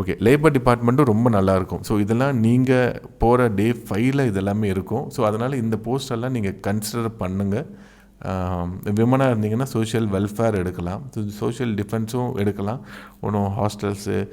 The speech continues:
ஆ, சைல்ட் ஹோம் இதெல்லாம், இதெல்லாம் பார்க்குற மாதிரி தான் இருக்கும். சேலம் சரௌண்டிங்கில் இருந்தீங்கன்னா செரிகல்ச்சர் எடுங்க.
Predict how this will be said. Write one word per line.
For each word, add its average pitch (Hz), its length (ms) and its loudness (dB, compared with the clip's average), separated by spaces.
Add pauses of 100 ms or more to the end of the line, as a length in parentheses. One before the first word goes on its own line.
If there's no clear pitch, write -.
(320)
ஆ, 90 120 -6
சைல்ட் 101 680 -2
ஹோம் 101 400 0
இதெல்லாம், 98 440 0
இதெல்லாம் 104 380 0
பார்க்குற 95 340 -2
மாதிரி 90 220 -2
தான் 95 80 0
இருக்கும். 90 400 -4
சேலம் 120 420 2
சரௌண்டிங்கில் 104 580 0
இருந்தீங்கன்னா 101 380 0
செரிகல்ச்சர் 113 500 2
எடுங்க. 101 420 0